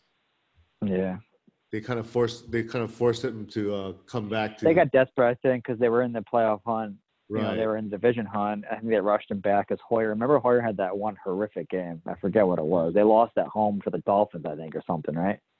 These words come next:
Speaker 2: Yeah.
Speaker 1: And so I think they were like, "Oh, crap, we need Brissett."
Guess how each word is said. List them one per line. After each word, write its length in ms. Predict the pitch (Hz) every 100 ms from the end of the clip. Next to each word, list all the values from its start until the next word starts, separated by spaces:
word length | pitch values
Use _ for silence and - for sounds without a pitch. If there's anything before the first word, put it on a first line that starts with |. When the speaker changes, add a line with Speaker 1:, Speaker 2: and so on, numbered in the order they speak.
| _
Speaker 2:
Yeah. 300 | 101 104 92 85 - _ - - - - _ _ 90 101
Speaker 1:
And 280 | 117 107 98
so 80 | 107
I 60 |
think 120 | 113
they 80 | 110
were 80 | 107
like, 160 | 92 92
"Oh, 200 | 113 92 -
crap, 320 | - 95 80
we 80 | 98
need 140 | 90
Brissett." 420 | 90 - 90 82